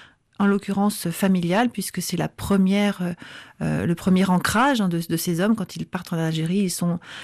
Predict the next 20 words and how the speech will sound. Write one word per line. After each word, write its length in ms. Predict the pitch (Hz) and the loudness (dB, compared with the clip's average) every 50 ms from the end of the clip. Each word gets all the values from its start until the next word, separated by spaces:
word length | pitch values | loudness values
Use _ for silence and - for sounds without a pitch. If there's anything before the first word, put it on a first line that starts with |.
| - - - | -18 -10 -8
ils 120 | 185 165 156 | -6 -4 -2
sont 200 | - - 160 143 - | 0 0 0 0 0
au 80 | 175 | 0
sein 240 | 165 - - 190 196 | 0 0 2 4 4
d'une 160 | 190 175 180 | 4 4 2
famille, 400 | 170 - 165 165 170 185 214 233 | 2 2 0 2 2 4 4 4
et 40 | 214 | 2
c'est 220 | - - 175 170 - | 0 -2 -6 -8 -6
cette 220 | - - 175 - | -4 -6 -4 -2
famille 280 | - 180 175 202 233 220 | -2 2 4 4 4 2
qui 120 | - - | 0 -2
va 100 | 165 160 | -4 -2
recevoir 460 | 160 175 180 - 185 175 180 180 185 | -2 -2 -2 -2 0 0 0 2 0
leur 160 | 185 165 160 | 0 -2 -2
premier, 480 | - - - 185 185 185 190 190 185 175 | -4 -4 -2 0 2 2 2 0 0 0
euh, 100 | 165 165 | -2 -4
récit 520 | 170 - 196 196 185 - - - 208 214 | -2 -2 -2 -2 -2 -2 -2 -2 -2 -2
sur 180 | 208 - - 185 | -2 -2 -4 -2
la 160 | 165 160 156 | -2 -2 -2
guerre, 420 | 151 170 190 220 262 277 262 233 | 0 0 2 2 2 2 0 0